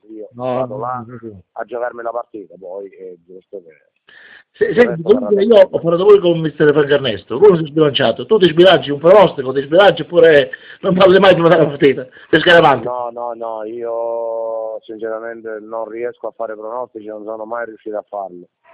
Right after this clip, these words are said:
Speaker 1: Non, eh, anche perché non ci azzecco mai, quindi non, eh. Poi il derby, figuriamoci, fare un pronostico per il derby non è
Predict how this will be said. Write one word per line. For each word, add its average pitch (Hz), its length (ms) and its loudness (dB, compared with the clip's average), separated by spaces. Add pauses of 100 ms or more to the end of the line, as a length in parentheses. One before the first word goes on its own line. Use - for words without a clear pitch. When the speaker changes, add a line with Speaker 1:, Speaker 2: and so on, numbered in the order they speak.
(340)
Speaker 1:
Non, 104 300 -12
eh, 98 1080 -12
anche 117 200 -12
perché 123 200 -10
non 131 120 -16
ci 117 60 -16
azzecco 117 300 -14
mai, 101 240 -14
quindi 98 380 -16
non, 98 320 -18
eh. 92 380 -20 (680)
Poi 123 220 -8
il 120 100 -16
derby, 131 580 -10
figuriamoci, 117 720 -12
fare 110 160 -14
un 113 80 -16
pronostico 113 420 -10
per 110 120 -12
il 110 100 -14
derby 110 400 -10
non 104 220 -18
è 95 340 -20